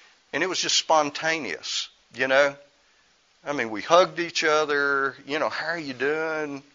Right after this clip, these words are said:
Great to see you." You know how it goes among believers, uh, at least sometimes. <laughs> Sometimes not so good. But anyhow,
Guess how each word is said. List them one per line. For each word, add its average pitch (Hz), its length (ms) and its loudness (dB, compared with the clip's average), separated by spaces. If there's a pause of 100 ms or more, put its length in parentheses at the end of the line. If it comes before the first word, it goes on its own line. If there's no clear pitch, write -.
Great 156 300 4
to - 80 -6
see 165 380 0
you." 156 300 -6
You 160 120 -6
know 202 120 4
how 147 180 10
it 110 120 2
goes 117 480 0 (260)
among 135 440 0 (100)
believers, 127 760 -2 (680)
uh, 110 300 -2
at - 120 -14
least - 360 -2
sometimes. 110 440 -4 (840)
<laughs> - 920 -4
Sometimes 175 440 6
not 160 300 8
so - 260 6
good. 120 420 0 (400)
But 160 140 10
anyhow, 165 500 12